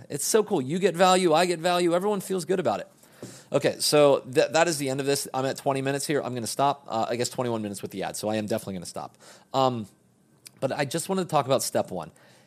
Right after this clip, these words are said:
Acknowledge things you're genuinely interested in and pursue them. Tomorrow, we're going to talk about sharing those genuine interests and ideas out with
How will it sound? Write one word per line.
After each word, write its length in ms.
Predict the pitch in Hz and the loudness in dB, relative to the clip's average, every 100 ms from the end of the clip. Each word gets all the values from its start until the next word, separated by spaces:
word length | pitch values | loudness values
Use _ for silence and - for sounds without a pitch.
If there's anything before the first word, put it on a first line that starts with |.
| _ - | _ -6
Acknowledge 680 | 113 131 147 180 208 196 - | -4 0 4 6 4 0 -2
things 360 | 170 170 156 | 0 0 -2
you're 120 | 139 | -2
genuinely 1080 | 117 92 98 147 170 175 175 170 165 156 151 | -4 -4 -2 0 0 0 0 0 -2 -2 -2
interested 640 | 147 127 120 117 104 - 92 | -4 -6 -8 -6 -6 -6 -6
in 260 | 87 87 - _ _ _ _ _ _ _ - | -6 -10 -16 _ _ _ _ _ _ _ -8
and 180 | 113 110 | -4 -4
pursue 380 | - 107 - 87 | -2 -4 -4 -8
them. 240 | 62 58 - _ _ _ | -12 -16 -20 _ _ _
Tomorrow, 600 | - 175 254 196 123 139 - _ _ | 0 4 4 6 4 4 -8 _ _
we're 160 | 120 156 | -2 0
going 260 | 165 196 | 2 0
to 60 | 202 | 0
talk 260 | - 160 160 | 4 4 4
about 460 | 135 120 120 - _ _ _ _ _ | 4 6 4 0 _ _ _ _ _
sharing 680 | - - - 170 202 185 160 | -14 -10 -2 2 4 4 2
those 260 | 139 131 110 | 4 2 2
genuine 400 | 135 127 120 117 | -2 -2 -2 -4
interests 400 | 120 - 107 - | -6 -6 -6 -4
and 100 | 110 | -4
ideas 480 | 107 104 110 104 101 | -4 -2 -2 -2 0
out 300 | 95 - - | -2 -2 -6
with 240 | 107 98 | -8 -8